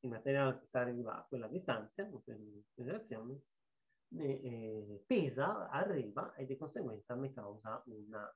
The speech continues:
eh, certa, causa una certa pressione che mantiene la parte a baco, a baco pressione. Di conseguenza, con il classico caso che si,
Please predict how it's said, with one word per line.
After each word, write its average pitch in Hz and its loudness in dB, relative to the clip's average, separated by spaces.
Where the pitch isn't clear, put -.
eh, 98 -12
certa, 113 -6
causa 110 -6
una 104 -10
certa - -14
pressione - -16
che 123 -10
mantiene 120 -2
la 131 -4
parte 127 0
a 131 4
baco, 117 -2
a 123 -10
baco 110 -6
pressione. - -12
Di 123 -2
conseguenza, 135 0
con 120 -8
il 107 -12
classico 120 -8
caso 117 -2
che 117 -10
si, - -20